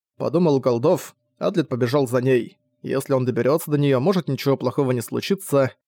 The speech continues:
Но Голдов не мог и отрицать того, что Адлет мог оказаться седьмым. «Что делает Ханс? В порядке ли Фреми и Мора? Где сейчас Дгуней?»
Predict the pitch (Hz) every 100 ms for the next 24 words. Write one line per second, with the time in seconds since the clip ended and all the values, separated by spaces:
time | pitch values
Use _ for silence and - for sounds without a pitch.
0 | _ _ 123 131 139 147 185 269 139 147
1 | 208 151 131 127 - 190 - 131 240 -
2 | 131 - 190 135 135 190 - 139 131 139
3 | 123 - 120 131 123 78 _ _ _ _
4 | _ - - 127 135 131 139 135 127 147
5 | 139 120 - - - _ _ 120 131 151
6 | 143 131 139 135 131 123 143 143 131 -
7 | - - - _ - 120 113 123 123 175
8 | 131 123 127 156 139 123 92 85 -